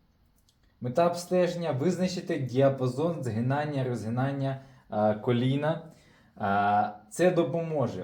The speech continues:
оцінити функціональний стан суглоба, особливо після перенесення хвороб або у випадку скарг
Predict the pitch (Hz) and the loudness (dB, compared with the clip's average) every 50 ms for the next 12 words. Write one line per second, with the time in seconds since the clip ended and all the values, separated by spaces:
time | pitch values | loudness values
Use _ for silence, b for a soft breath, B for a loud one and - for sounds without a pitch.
0 | - - 135 131 - 180 190 220 214 208 202 - - 160 143 - - 165 160 160 | -8 -6 -6 -4 0 4 4 4 4 2 0 -2 -4 -4 -6 -4 -4 -2 0 2
1 | 180 180 170 156 147 135 - - - 123 117 110 107 107 - 107 95 85 87 87 | 2 2 2 0 -4 -6 -4 -2 0 2 2 2 0 -4 -6 -8 -10 -10 -10 -12
2 | 82 78 76 78 82 - - 127 127 - 143 139 127 170 185 226 240 220 202 196 | -12 -14 -14 -16 -14 -12 -10 -10 -8 -6 -4 -2 0 0 2 2 2 2 2 2
3 | 190 175 190 B B B B B - 175 190 190 - - 180 147 - - 139 131 | 2 2 0 B B B B B -2 0 0 2 2 2 0 2 2 2 0 2
4 | 123 123 135 143 151 - - 139 135 127 127 127 - - 98 110 107 117 123 139 | 2 0 0 -2 -4 -4 -6 -4 -2 -2 -2 -4 -4 -6 -6 -4 -2 0 2 2
5 | 160 185 - - - - b b b b b b b 104 101 98 98 123 131 139 | 2 2 0 -4 -12 -16 b b b b b b b -6 -4 -2 2 2 2 2
6 | 127 127 110 98 95 120 143 190 196 196 196 190 - - - - 160 170 160 - | 2 0 -2 -4 -2 0 0 2 2 2 2 0 0 -2 -12 -14 -12 -12 -12 -14
7 | - - - - 113 107 107 113 120 | -16 -12 -4 0 2 4 4 4 2